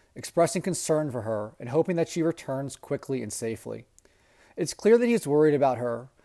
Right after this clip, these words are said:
but both Judge Daggett and Maddie's mother understand that Maddie can take care of herself and will not reverse her headstrong decisions. It's important to notice how mature Maddie acts in her dealings with adults and even her ability to manage financial accounts.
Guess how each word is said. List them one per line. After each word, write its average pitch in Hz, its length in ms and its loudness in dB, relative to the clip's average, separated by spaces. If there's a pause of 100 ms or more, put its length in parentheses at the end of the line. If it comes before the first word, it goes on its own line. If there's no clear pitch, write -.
(120)
but 131 140 -6
both 165 180 6
Judge 170 240 2
Daggett 170 480 6
and 143 160 -4
Maddie's 139 320 2
mother 127 340 2
understand 151 380 -2
that 143 80 -6
Maddie 131 300 -2
can 143 120 -6
take 143 220 -4
care 147 220 0
of 147 40 -2
herself 110 540 -4 (440)
and 143 100 -6
will 156 80 0
not 156 200 2
reverse 143 380 0
her 139 80 -2
headstrong 120 460 -6
decisions. 117 640 -8 (680)
It's - 140 -8
important 233 420 6
to 202 60 6
notice 180 220 4
how 156 180 6
mature 156 460 2
Maddie 151 280 2
acts 120 360 -4
in 120 60 -10
her 123 100 -6
dealings 139 400 -4
with 151 100 -2
adults 120 560 -2 (180)
and 135 120 -8
even 156 180 2
her 175 140 4
ability 143 320 2
to 127 40 -2
manage 127 320 -4
financial 120 480 -8
accounts. - 640 -10